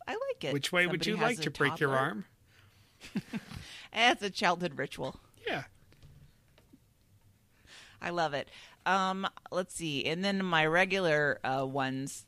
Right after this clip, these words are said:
Speaker 1: lines I did in purple. That's me. And the first one I picked was the Gift Express twelve assorted color duct tapes, ten yards times two inch rolls,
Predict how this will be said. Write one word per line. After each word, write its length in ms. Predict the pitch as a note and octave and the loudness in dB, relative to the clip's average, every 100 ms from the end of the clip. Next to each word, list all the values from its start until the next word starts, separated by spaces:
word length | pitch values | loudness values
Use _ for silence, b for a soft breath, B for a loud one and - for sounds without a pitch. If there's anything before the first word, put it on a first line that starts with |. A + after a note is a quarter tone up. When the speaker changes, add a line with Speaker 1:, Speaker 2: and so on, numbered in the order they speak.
| - | -10
Speaker 1:
lines 400 | D#3+ C#3+ C#3 C3 | -4 -2 -2 -4
I 200 | C3 C#3 | -6 -6
did 220 | C#3 C#3 | -4 -4
in 80 | C3+ | -6
purple. 420 | - D3+ - - | -4 -4 -4 -8
That's 340 | C#3 C#3 - - | -2 -2 -2 -6
me. 340 | C#3 B2+ A2 G2+ | -4 -4 -4 -8
And 240 | B2+ C3+ C3+ | -6 -4 -4
the 80 | |
first 320 | D3+ G3 A3+ - | 0 0 0 -2
one 140 | G#3+ | -2
I 100 | F3 | -2
picked 340 | - F#3 - | -2 -6 -6
was 200 | D3 D3+ | -6 -8
the 140 | - D3 | -8 -6
Gift 260 | F3 F3 | -6 -4
Express 400 | E3+ - D3+ C#3+ | -6 -6 -4 -4
twelve 380 | - F3 F#3 G#3 | -2 2 4 4
assorted 520 | G3 - F3 F3+ F3+ | 2 0 -2 -2 -2
color 300 | - D#3+ D#3+ | -2 0 0
duct 420 | D#3+ - G3 A#3+ - | -2 2 2 2 4
tapes, 560 | D#3 D#3+ G#3 - - - b b b b | 8 8 6 -2 -8 -12 b b b b
ten 320 | - A#3+ B3 | 4 6 6
yards 560 | A#3 F#3 E3+ E3+ E3+ - b b | 6 8 6 4 -2 -14 b b
times 340 | - F3 E3+ - | 2 4 2 -4
two 300 | - C4 B3 | -2 4 4
inch 180 | G#3+ | 2
rolls, 600 | D#3+ F#3+ G3 D3+ C#3+ D#3 | 2 4 6 4 2 -8